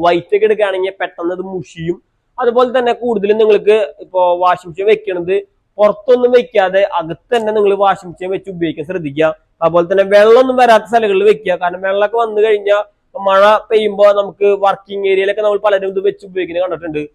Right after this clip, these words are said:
അപ്പൊ പെട്ടെന്നുള്ള അങ്ങനെ വെള്ളമൊക്കെ വന്നു കഴിഞ്ഞാൽ റസ്റ്റ് ഒക്കെ അടിയിൽ നിന്ന് കയറാനുള്ള ചാൻസ് വളരെ കൂടുതലാണ്.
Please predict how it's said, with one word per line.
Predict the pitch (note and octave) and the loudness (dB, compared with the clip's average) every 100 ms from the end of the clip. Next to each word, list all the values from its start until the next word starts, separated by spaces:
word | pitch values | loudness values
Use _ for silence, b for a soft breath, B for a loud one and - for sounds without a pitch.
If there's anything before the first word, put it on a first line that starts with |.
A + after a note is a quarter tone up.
| _ _ E3+ | _ _ -6
അപ്പൊ | F#3+ G#3+ | -4 -2
പെട്ടെന്നുള്ള | A3+ A3+ A#3+ A#3+ A#3+ A#3 G3 | -2 0 2 4 4 2 -2
അങ്ങനെ | G#3 G#3+ A3+ | 0 2 2
വെള്ളമൊക്കെ | A3 G#3 A3 | 4 4 4
വന്നു | A3 G3+ | 2 4
കഴിഞ്ഞാൽ | G#3+ G3 G3 F3+ F3 | 4 2 0 -2 -4
റസ്റ്റ് | E3+ _ A#3+ | -4 _ -4
ഒക്കെ | A#3 A3+ | 0 0
അടിയിൽ | G3+ | 0
നിന്ന് | F#3+ G#3 | -2 0
കയറാനുള്ള | G3 F3+ F#3 F#3+ | 0 -2 -4 -4
ചാൻസ് | F#3+ E3+ E3+ | -4 -4 -4
വളരെ | F#3 E3 E3+ | -2 -2 0
കൂടുതലാണ്. | F#3 C#3 D3+ D#3 | -2 -4 -6 -6